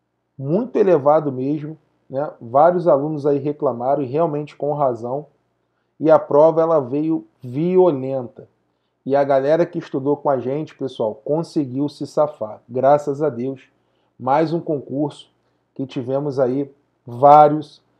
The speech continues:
aprovados. E agora, pessoal, sem mais delongas, vou fazer aqui a transição pra ter espaço.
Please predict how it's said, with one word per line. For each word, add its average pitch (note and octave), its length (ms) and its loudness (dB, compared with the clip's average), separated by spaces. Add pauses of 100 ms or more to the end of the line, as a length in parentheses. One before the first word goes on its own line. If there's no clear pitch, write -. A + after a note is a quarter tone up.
(280)
aprovados. C#3+ 880 2 (440)
E G#3+ 100 2
agora, F#3+ 420 8
pessoal, C3+ 520 -6
sem - 720 0
mais C#3+ 460 0
delongas, B2 760 -2 (260)
vou A#2 120 -10
fazer A#2+ 340 -4
aqui B2 200 -6
a A2+ 60 -6
transição A#2 680 -10
pra A#2+ 180 -8
ter A2+ 140 -14
espaço. A2+ 600 -14